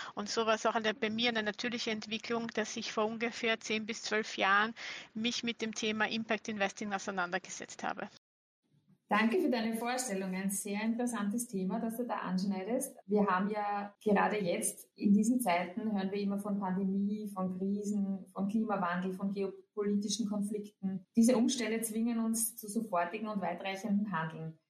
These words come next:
Speaker 2: Das Thema Nachhaltigkeit beziehungsweise E S G, E S G ist ja schon länger ein zentrales Thema für viele Unternehmen.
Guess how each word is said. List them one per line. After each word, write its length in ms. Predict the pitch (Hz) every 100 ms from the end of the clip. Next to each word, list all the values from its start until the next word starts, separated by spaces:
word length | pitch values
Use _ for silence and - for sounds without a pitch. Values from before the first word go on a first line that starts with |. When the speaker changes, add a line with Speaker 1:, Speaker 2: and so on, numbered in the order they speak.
| _ _ -
Speaker 2:
Das 100 | -
Thema 220 | 208 202
Nachhaltigkeit 880 | 165 196 247 214 247 240 240 285 339
beziehungsweise 460 | - 208 202 208
E 160 | 208 214
S 180 | 214 -
G, 220 | - - -
E 80 | 214
S 180 | 202
G 200 | 220 240
ist 120 | 247 208
ja 80 |
schon 140 | 202 196
länger 280 | 180 196 202
ein 80 |
zentrales 560 | 208 220 175 170 208 -
Thema 260 | 196 202 202
für 120 | 220
viele 300 | - 233 180
Unternehmen. 500 | 170 165 151 147